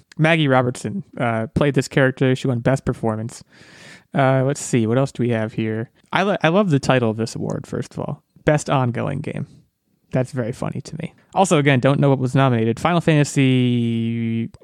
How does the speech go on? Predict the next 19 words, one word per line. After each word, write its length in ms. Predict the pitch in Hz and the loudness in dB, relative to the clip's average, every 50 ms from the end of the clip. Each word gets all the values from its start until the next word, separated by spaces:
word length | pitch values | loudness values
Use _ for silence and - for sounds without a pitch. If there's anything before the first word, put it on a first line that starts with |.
| _ | _
Roman 360 | - 151 143 139 135 123 120 120 | -10 -4 0 2 2 4 4 4
numerals 680 | 117 117 117 113 113 113 113 113 113 120 - - - - | 4 2 2 2 0 0 0 -2 -2 -4 -8 -12 -14 -16
fourteen 540 | - - - 165 170 - - 135 117 113 117 - - _ _ _ _ | -8 0 2 2 4 4 2 0 -2 -2 -4 -8 -10 _ _ _ _
wins 200 | 139 123 120 117 | 0 0 0 0
Best 260 | - 139 139 139 - | -2 -4 -4 -2 0
Ongoing 380 | 139 135 135 127 123 123 120 123 | 2 2 2 2 2 2 2 2
Game 180 | 113 113 113 113 | 2 0 0 0
and 100 | 110 - | 0 0
Best 200 | 113 113 - - | -2 -4 -4 -4
Community 300 | - 113 110 110 110 117 | -6 -4 -4 -4 -6 -8
Support. 420 | - - - - 131 120 - - _ _ - - - - _ _ | -8 -10 -6 -4 -4 -4 -4 -6 _ _ -20 -20 -20 -20 _ _
That 140 | - 196 247 | -2 0 0
actually 240 | 269 185 - 185 151 | 0 0 2 2 2
was 100 | 135 - | 2 0
probably 500 | - 156 165 151 131 120 117 113 110 104 | -2 -2 -2 0 0 0 2 2 2 0
a 120 | 101 101 - _ _ _ _ | -2 -4 -10 _ _ _ _
pretty 180 | - - - 135 | -6 -4 -4 -4
contested 380 | - 117 - 127 - - 120 | -2 -2 -2 -4 -4 -4 -8
category 460 | - 117 104 - - - - - - | -8 -8 -8 -8 -10 -10 -10 -10 -12